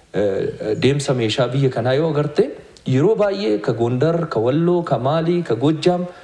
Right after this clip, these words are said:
wada Addis Ababaa simaxaa tayaazee jedha. Finfinnee keessatti rasaasni kumaatamaan, meeshaa gurguddaan haga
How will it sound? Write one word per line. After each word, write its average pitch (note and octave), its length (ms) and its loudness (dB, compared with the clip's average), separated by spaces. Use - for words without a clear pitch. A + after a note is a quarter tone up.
wada A2+ 240 0
Addis B2+ 280 -2
Ababaa C#3 220 2
simaxaa C3 420 -2
tayaazee A2+ 480 0
jedha. G#2 220 -2
Finfinnee C3 440 0
keessatti C3+ 560 0
rasaasni C3 460 0
kumaatamaan, A2 600 0
meeshaa A#2 340 0
gurguddaan C#3 420 2
haga C#3 240 4